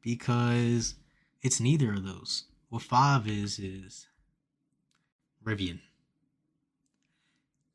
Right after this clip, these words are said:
This will be a shock, and this was more or less my personal, um,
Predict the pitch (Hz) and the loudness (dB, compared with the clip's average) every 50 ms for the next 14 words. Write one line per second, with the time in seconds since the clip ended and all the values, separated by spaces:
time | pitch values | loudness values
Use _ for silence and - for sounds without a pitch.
0 | _ 107 104 104 - 131 147 180 175 - 190 185 156 160 156 139 135 131 - - | _ -20 -20 -4 2 4 4 4 8 8 8 8 8 6 4 4 4 2 2 0
1 | - 123 123 127 120 113 - - - _ _ _ _ _ _ _ _ _ _ - | 2 2 2 2 2 0 -6 -16 -18 _ _ _ _ _ _ _ _ _ _ 4
2 | 127 120 120 117 117 117 113 113 110 110 110 113 - - _ _ _ _ _ _ | 6 8 8 8 6 6 6 4 2 0 -2 -4 -8 -12 _ _ _ _ _ _
3 | _ _ _ _ _ _ _ _ _ _ _ _ - 135 156 156 - 160 147 139 | _ _ _ _ _ _ _ _ _ _ _ _ 6 8 8 8 10 10 10 10
4 | 131 123 113 110 113 120 127 127 123 123 117 120 117 123 120 - - 110 110 113 | 10 8 4 2 4 4 6 6 6 6 4 4 2 2 0 0 -2 -2 0 2
5 | 110 107 104 - - - - 117 117 117 - - - 123 120 120 120 120 123 127 | 2 0 -2 -4 -10 -8 -2 0 2 2 2 2 2 2 4 4 4 4 4 4
6 | 131 135 139 135 - - _ _ _ _ _ _ _ _ _ - 117 113 110 110 | 4 4 4 2 -2 -12 _ _ _ _ _ _ _ _ _ 0 4 4 6 6
7 | 107 107 107 107 107 107 - | 4 4 2 0 -2 -4 -8